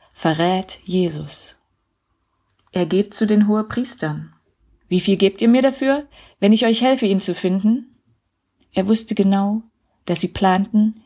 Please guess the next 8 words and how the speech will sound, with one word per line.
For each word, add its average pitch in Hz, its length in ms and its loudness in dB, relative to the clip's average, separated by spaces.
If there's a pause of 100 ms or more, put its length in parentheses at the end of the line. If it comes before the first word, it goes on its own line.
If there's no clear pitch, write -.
(100)
Jesus 190 340 0
aus - 160 -4
dem 190 180 0
Weg 196 240 -4
zu 156 120 -6
schaffen. 156 500 -10 (1700)
Dreißig 226 380 2
Silberlinge? 285 580 2